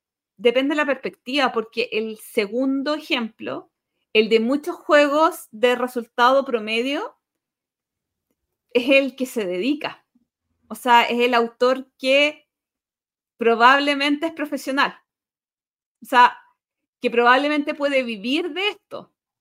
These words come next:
porque tiene muchos títulos y, eh,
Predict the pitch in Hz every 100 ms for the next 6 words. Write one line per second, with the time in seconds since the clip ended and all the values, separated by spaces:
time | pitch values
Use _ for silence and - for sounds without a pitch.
0 | _ _ _ _ _ 240 233 254 277 269
1 | 269 311 330 392 - 403 403 427 453 494
2 | - _ _ _ _ _ _ _ _ _
3 | _ _ _ _ - 269 302 349 - 240
4 | 247 247 240 240 240 233 233 208